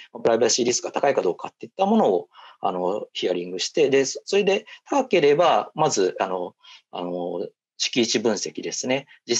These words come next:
際にプライバシー影響評価をするかどうかっていう判断をするための、まあ、ある意味、フォーマットに当てはめて評価すると、判断すると思います。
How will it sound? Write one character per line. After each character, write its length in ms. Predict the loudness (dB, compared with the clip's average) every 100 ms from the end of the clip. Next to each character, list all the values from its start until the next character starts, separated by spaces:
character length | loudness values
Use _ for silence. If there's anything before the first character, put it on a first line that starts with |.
| 0
際 60 | 0
に 100 | 0
プ 100 | 2
ラ 80 | 2
イ 20 |
バ 120 | 2
シ 200 | 2 2
ー 20 |
影 240 | 2 2 0
響 120 | 0
評 20 |
価 80 | -2
を 60 |
す 140 | -2 0
る 120 | 2
か 160 | 2 2
ど 160 | 2
う 40 | 0
か 120 | -6
っ 40 | -4
て 80 | 0
い 60 | 0
う 40 |
判 280 | 2 0 0
断 180 | -2 -4
を 40 | -4
す 100 | -4
る 80 |
た 140 | -2 0
め 100 | 2
の、 240 | 0 -2 -10 -20 -20 _
ま 140 | 0
あ、 40 | 2
あ 40 |
る 80 | 2
意 20 |
味、 140 | -2 -6
フ 80 | -10
ォ 80 | -8 -4
ー 20 |
マ 100 | -2
ッ 60 | -2 -2
ト 80 |
に 160 | 0 0
当 80 | 0
て 80 | -2
は 100 | -4
め 120 | -4
て 320 | 2 2 0 -8 -6
評 180 | -2 -2
価 160 | -2 -12
す 120 | -14
る 100 | -18
と、 60 | -6
判 200 | -2 -2
断 140 | -4
す 120 | -6 -10
る 80 |
と 80 | -10
思 100 | -20
い 20 |
ま 60 | -20
す。 140 | -20